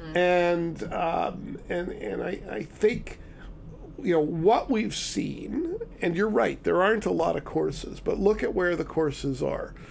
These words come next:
Speaker 1: Mm.
Speaker 2: Stanford Law School, Georgetown Law School, uh, the Allard School of Law at U B C, Queen Mary,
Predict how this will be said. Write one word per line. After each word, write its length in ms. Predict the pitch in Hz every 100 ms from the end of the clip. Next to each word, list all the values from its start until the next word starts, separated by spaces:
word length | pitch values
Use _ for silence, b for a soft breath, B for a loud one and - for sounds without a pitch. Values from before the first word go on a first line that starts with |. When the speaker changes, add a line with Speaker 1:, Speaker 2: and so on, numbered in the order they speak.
| B
Speaker 1:
Mm. 80 | 180
Speaker 2:
Stanford 720 | 165 - 196 202 - 185 160
Law 260 | 151 143 131
School, 400 | - - 139 135
Georgetown 840 | 127 185 196 185 - 160 147 139
Law 240 | 139 131 123
School, 640 | - - 127 - 147 - B B B
uh, 400 | 147 143 135 139
the 220 | 139 160
Allard 260 | 165 175 160
School 400 | - 180 170 160
of 80 |
Law 300 | 151 160 156
at 100 | 156
U 180 | 160 160
B 200 | 147 156
C, 520 | 135 - 180 170 143 131
Queen 380 | - 190 185 175
Mary, 680 | 175 180 175 156 123 -